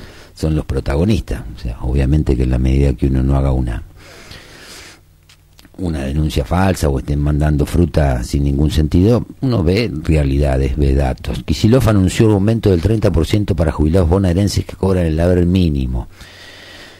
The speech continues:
El gobernador de la provincia de Buenos Aires además informa la puesta en marcha de diez sedes para la realización de trámites jubilatorios.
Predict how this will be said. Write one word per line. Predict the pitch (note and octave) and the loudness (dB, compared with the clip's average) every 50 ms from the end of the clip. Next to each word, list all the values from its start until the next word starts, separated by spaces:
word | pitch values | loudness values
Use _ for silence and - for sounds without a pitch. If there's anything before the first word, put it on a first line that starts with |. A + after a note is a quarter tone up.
| - _ _ - | -20 _ _ -8
El | - E2+ E2+ | -6 -4 0
gobernador | E2 F2 F2+ F2+ E2+ F#2+ G2+ A2 A2 | 0 2 2 2 2 2 2 2 2
de | A2 G#2 | 2 2
la | G2+ F2+ | 2 2
provincia | - E2+ F#2+ G#2 G#2+ G2 - F#2+ | 2 2 2 2 0 2 2 2
de | F2 | 2
Buenos | F2+ F2+ F2+ - - | 2 2 0 0 0
Aires | A2+ A2+ A2 G#2 D#2+ D#2 | 2 2 2 2 2 2
además | F2 E2 E2+ F#2 G2+ F2+ - | 2 0 2 0 0 0 0
informa | F2+ E2 - - G2+ G2+ G2 F#2 | -2 -2 0 -2 0 0 0 0
la | F2 E2 | 0 0
puesta | D2 - F#2 - - F2 | 0 -2 -2 0 0 0
en | E2 | 2
marcha | E2+ F2+ F#2+ F#2 - - E2+ | 2 0 0 -2 0 0 2
de | E2 | 2
diez | E2 F2+ G#2 G2 | 2 2 0 0
sedes | - - A#2+ A#2 A2+ G2+ | 0 0 0 2 2 2
para | D#2+ F#2 F2+ F2 F2 | 2 2 0 2 2
la | F#2 F2+ | 0 0
realización | E2+ F2+ F2+ F#2 - F2+ F2 - - G#2+ G2+ | 0 0 0 0 0 -2 -2 0 0 -2 0
de | F#2 F#2 | 0 0
trámites | E2 - - A#2 A#2+ A#2 A2+ G#2+ F#2 - G2 | -2 0 0 2 2 2 2 0 0 0 -2
jubilatorios. | E2 - F2 E2+ E2 D#2+ D#2 - - C2+ B1+ - - - - - - | 0 2 2 2 4 2 2 0 0 -2 -2 -2 -6 -10 -12 -12 -14